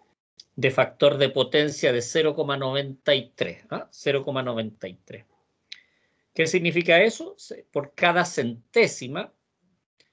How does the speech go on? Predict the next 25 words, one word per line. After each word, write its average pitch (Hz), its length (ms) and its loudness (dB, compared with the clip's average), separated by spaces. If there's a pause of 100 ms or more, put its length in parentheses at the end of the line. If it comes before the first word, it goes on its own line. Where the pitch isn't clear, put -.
(160)
que 143 80 -2
el 120 100 -2
factor 143 480 -2
de 139 140 0
potencia 143 800 -2
de 127 100 0
una 135 220 -2
instalación 123 840 -2 (120)
baje 143 440 2
de 127 80 0
cero 135 280 -4
noventa 117 420 -2
y 123 60 0
tres, 214 360 -2
se - 200 -6
va 160 100 2
a 151 40 4
aplicar 151 340 0
el 147 120 2
recargo 151 540 2
de 131 60 0
un 127 100 -4
uno 165 180 -2
por 196 200 2
ciento - 640 -8